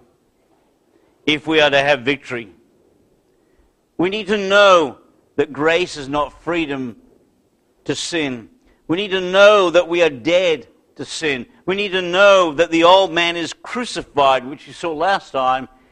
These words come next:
in Romans six, six through seven. Now, as we continue, Paul tells us there are four more things that we need to know in verses eight through ten.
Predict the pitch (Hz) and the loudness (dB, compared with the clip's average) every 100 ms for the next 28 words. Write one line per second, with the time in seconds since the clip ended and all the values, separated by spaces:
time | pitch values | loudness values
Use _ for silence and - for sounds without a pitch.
0 | _ _ 131 131 139 139 131 - 170 139 | _ _ -12 -8 -8 -10 -12 -10 -10 -10
1 | - - 143 - 127 123 - 147 135 117 | -14 -16 -16 -14 -14 -12 -4 -4 -4 -10
2 | 104 _ _ _ _ _ _ _ _ 208 | -14 _ _ _ _ _ _ _ _ -2
3 | 214 180 175 147 247 214 170 - 214 208 | -2 -2 -4 -2 -2 0 -2 0 2 2
4 | 185 208 196 165 165 160 170 156 - 208 | 2 4 4 2 -4 0 0 -2 -4 -2
5 | 214 202 180 220 220 - 143 123 117 110 | -2 -2 -2 -2 -2 -2 -4 -4 -8 -14
6 | 107 - - _ _ - _ _ 139 139 | -14 -16 -16 _ _ -20 _ _ -6 -4
7 | 139 143 143 - 147 147 180 175 139 110 | -8 -6 -8 -10 -14 -10 -8 -6 -8 -12
8 | _ _ _ _ _ _ _ _ _ _ | _ _ _ _ _ _ _ _ _ _
9 | _ - 131 123 139 117 110 139 139 - | _ -14 -6 -2 -2 -4 -2 -2 -2 -10
10 | _ _ _ _ _ _ _ 139 123 - | _ _ _ _ _ _ _ -8 -8 -4
11 | 147 131 113 | -4 -4 -10